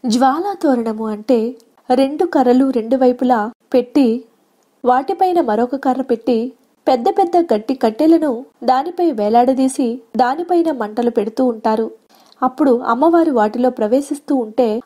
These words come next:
అయ్యవారు కూడా వెనకాల వెళ్తారు. ఎందుకని అంటే అమ్మవారు బావుంటేనే అయ్యవారు బావుంటారు.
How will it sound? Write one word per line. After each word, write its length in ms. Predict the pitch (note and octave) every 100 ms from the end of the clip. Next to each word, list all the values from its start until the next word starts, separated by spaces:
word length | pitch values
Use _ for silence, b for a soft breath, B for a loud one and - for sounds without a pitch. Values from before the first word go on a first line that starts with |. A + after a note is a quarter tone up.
| -
అయ్యవారు 460 | C4 E4+ F4+ E4
కూడా 260 | C#4+ A3 A#3+
వెనకాల 460 | A3+ G#3+ - A#3+ A#3
వెళ్తారు. 560 | G#3+ G#3+ A#3 A3+ A3+ - _ _ b b b C4
ఎందుకని 480 | D4 F#4+ G4 E4
అంటే 420 | C#4 A#3 C4+ A3+ - -
అమ్మవారు 420 | A3+ A#3 A#3+ B3
బావుంటేనే 840 | A3 G#3+ A#3+ C#4+ C4+ C#4 C4+ A#3 C4 _ _ A#3
అయ్యవారు 460 | A#3+ D#4+ E4+ D#4+
బావుంటారు. 680 | A3+ G3+ A3 A#3 A3+ A3